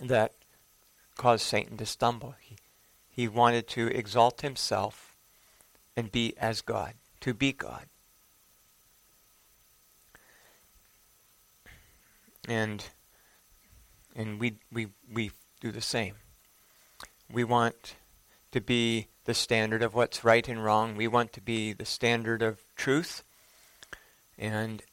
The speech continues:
<clears throat> and we think we can do that by concealing our sin, even when we academically know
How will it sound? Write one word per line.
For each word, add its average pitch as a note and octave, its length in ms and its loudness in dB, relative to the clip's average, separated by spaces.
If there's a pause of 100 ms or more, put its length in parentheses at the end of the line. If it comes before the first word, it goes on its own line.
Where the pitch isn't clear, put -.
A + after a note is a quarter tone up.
<clears throat> - 400 -16
and A2 180 -4
we A2+ 100 -2
think B2 280 -2
we C3 120 2
can B2 220 -4
do A#2+ 160 0
that A2 300 4 (720)
by G#2 160 4
concealing G#2+ 800 -2 (320)
our A2 320 -2
sin, G#2+ 440 -6 (2250)
even C3 360 4
when A#2+ 240 4
we A#2 260 2
academically A#2 880 0
know A2 520 -2